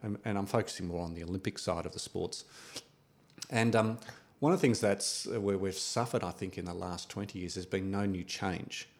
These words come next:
There's been no new funding. There's been no new thinking that has dramatically changed the way we think. Now, we've got some wonderful talent in this country. A lot of it is based now abroad,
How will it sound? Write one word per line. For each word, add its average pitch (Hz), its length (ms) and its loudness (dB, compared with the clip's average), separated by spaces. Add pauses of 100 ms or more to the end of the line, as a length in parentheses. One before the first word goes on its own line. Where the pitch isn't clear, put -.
(120)
There's 92 160 -6
been 92 300 0
no 98 140 4
new 92 200 0
funding. 85 480 -4
There's 87 160 -2
been 90 220 -4
no 95 120 -2
new 92 200 -2
thinking - 600 -4 (420)
that 90 160 0
has 95 140 0
dramatically 90 540 -2
changed 87 400 -4
the 85 80 -2
way 87 240 -2
we 82 220 -4
think. - 360 -4
Now, 85 200 -2 (640)
we've 113 160 0
got 113 160 4
some 104 180 2
wonderful 127 320 6
talent 95 380 2
in 87 60 0
this 85 120 -4
country. 95 600 -2
A - 80 -2
lot 107 200 2
of 92 120 2
it 90 60 -4
is 87 100 -6
based 90 320 -2
now 87 300 -2
abroad, 95 580 0